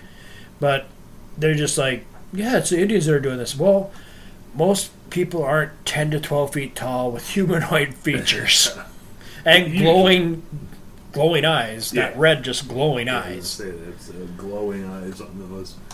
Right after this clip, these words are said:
Speaker 2: Yeah, that's a little, uh, out there.
Speaker 1: Yeah, they're saying, scientists are like, "Oh, it's just shadows from when the clouds pass in the valley."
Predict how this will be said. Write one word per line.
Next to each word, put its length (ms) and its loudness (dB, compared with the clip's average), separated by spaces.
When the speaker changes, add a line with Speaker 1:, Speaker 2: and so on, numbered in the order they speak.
Speaker 2:
Yeah, 400 -2
that's 300 -8
a 80 -2
little, 460 -8
uh, 380 -18
out 140 -18
there. 80 -18
Speaker 1:
Yeah, 160 4
they're 140 0
saying, 460 -2
scientists 440 2
are 40 2
like, 180 -2
"Oh, 160 2
it's 120 2
just 160 0
shadows 520 2
from 180 -2
when 120 0
the 60 -6
clouds 420 -4
pass 360 0
in 60 -8
the 80 -4
valley." 320 -2